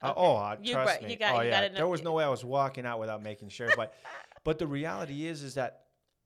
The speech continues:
Speaker 1: I can't, I can only imagine how many real life scenarios are just like that. If you went to work and you talked about Gavin Newsom, most people would be like,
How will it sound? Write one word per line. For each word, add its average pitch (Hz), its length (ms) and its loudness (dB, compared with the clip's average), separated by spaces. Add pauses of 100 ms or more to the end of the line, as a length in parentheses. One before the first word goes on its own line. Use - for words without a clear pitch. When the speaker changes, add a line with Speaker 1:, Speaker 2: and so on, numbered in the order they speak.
Speaker 1:
I 127 140 -4
can't, 151 340 -10 (200)
I 131 80 -6
can 135 240 -8
only 147 300 -6
imagine 104 760 -12
how - 240 -10
many 123 240 -10
real 113 420 -10
life 107 240 -8
scenarios 98 560 -12 (100)
are 98 200 -14
just - 400 -12
like 90 300 -16
that. - 200 -18
If 101 140 -18
you 139 140 -8
went 143 220 -10
to 110 100 -8
work 104 460 -8
and 104 120 -14
you 98 80 -12
talked 107 260 -14
about 101 220 -14
Gavin 98 220 -14
Newsom, 104 320 -14
most 135 260 -10
people 123 220 -14
would 104 80 -14
be 110 80 -10
like, 98 200 -10